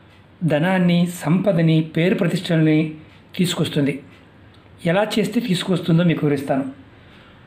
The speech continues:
ఇది మన పూర్వీకులు నిత్య జీవితంలో భాగంగా చేసుకొని చేసేవారు. మనం అంతకుముందు వీడియోలో కూడా చాలా వీడియోలు చెప్పాను.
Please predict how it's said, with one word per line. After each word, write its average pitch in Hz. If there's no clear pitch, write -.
ఇది 214
మన 208
పూర్వీకులు 247
నిత్య 185
జీవితంలో 208
భాగంగా 180
చేసుకొని 160
చేసేవారు. 143
మనం 196
అంతకుముందు 190
వీడియోలో 170
కూడా 160
చాలా 160
వీడియోలు 151
చెప్పాను. 135